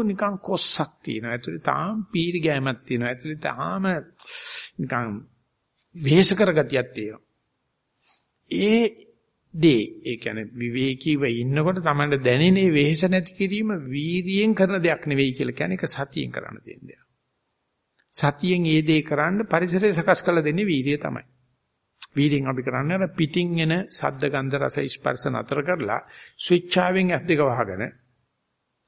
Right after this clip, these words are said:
ස්විච් ආමේ ශබ්ද නැතුව ඉන්නකොට ටික වෙලාවක් යන්න ඕනේ ඒක ඉන්න. ආහන විවේකේනකොට තේනවා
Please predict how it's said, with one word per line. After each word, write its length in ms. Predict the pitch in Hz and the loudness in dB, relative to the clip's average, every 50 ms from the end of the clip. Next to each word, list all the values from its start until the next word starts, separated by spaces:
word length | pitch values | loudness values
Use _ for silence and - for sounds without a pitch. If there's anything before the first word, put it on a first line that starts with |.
| _ - - - | _ -20 -20 -18
ස්විච් 340 | - - - 147 143 - - | -12 -4 -4 -4 -4 0 2
ආමේ 260 | 156 147 160 170 175 | 4 4 4 4 2
ශබ්ද 280 | 165 - 139 135 139 147 | 0 0 -2 -2 -2 -2
නැතුව 280 | 165 165 165 160 - 165 | -2 -2 0 0 2 2
ඉන්නකොට 400 | 156 160 170 185 180 208 202 - | 2 2 2 2 0 0 0 0
ටික 920 | - 240 240 - - - - - - - - _ _ _ - 170 - - - | -4 -6 -6 -8 -16 -20 -20 -20 -20 -20 -20 _ _ _ -10 -10 -4 0 2
වෙලාවක් 580 | 220 196 180 175 175 185 196 202 214 202 - 170 | 2 4 4 4 4 4 6 4 4 4 2 0
යන්න 260 | 147 143 170 180 170 | 2 2 4 4 6
ඕනේ 220 | 151 123 110 110 | 6 4 4 0
ඒක 80 | 110 117 | 0 0
ඉන්න. 220 | 117 117 113 107 98 101 92 - _ _ _ _ _ _ _ _ _ _ _ _ _ _ _ | 0 0 0 -2 -4 -6 -10 -14 _ _ _ _ _ _ _ _ _ _ _ _ _ _ _
ආහන 380 | - 123 131 135 143 151 156 147 | -8 -6 -4 -2 -2 -2 -2 -4
විවේකේනකොට 640 | 139 131 135 131 135 135 127 135 135 131 131 131 127 123 | -4 -4 -4 -2 -2 -2 -2 -2 -4 -4 -4 -4 -6 -2
තේනවා 420 | 143 131 120 117 120 127 165 226 | -2 0 0 0 0 -2 -4 -4